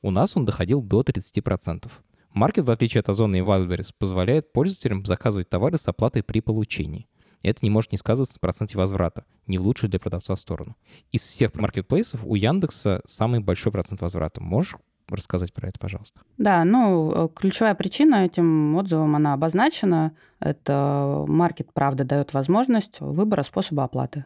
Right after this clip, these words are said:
Speaker 2: Ну, то есть в Озоне можно только предоплатить картой, и всё. На маркете можно оплатить кэшом. И для людей, особенно в удалённых регионах, конечно,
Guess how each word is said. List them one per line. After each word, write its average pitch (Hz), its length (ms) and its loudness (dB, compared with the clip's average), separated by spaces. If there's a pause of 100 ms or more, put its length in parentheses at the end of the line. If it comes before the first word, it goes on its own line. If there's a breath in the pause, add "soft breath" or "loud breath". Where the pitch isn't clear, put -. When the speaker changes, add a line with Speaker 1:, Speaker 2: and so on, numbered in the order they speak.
(140)
Speaker 2:
Ну, 160 80 -2
то 143 100 -2
есть - 160 -6
в 147 40 2
Озоне 156 280 4
можно 135 300 0
только - 180 -8
предоплатить 214 720 0
картой, 165 540 -2
и 359 80 4
всё. 139 320 -4 (280 soft breath)
На 165 100 2
маркете 220 340 2
можно 180 240 4
оплатить 151 360 -2
кэшом. 135 500 -4
И 180 160 2
для 160 280 2
людей, 175 380 4
особенно 147 320 0
в 139 40 -2
удалённых 147 500 0
регионах, 233 540 2
конечно, 170 560 2